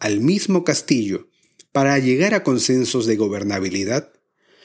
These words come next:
antiguos simpatizantes suyos han salido a reclamarle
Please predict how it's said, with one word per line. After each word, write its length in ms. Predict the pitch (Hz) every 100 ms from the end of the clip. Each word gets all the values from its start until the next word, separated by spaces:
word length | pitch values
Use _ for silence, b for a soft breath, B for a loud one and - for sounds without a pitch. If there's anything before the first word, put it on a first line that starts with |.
| b b -
antiguos 580 | 180 175 240 226 214 -
simpatizantes 1040 | 151 143 139 127 131 117 160 160 151 123
suyos 560 | - 175 185 170 175 -
han 180 | 139 131
salido 460 | 131 135 170 165
a 80 | 151
reclamarle 960 | 131 117 113 98 113 160 151 117 127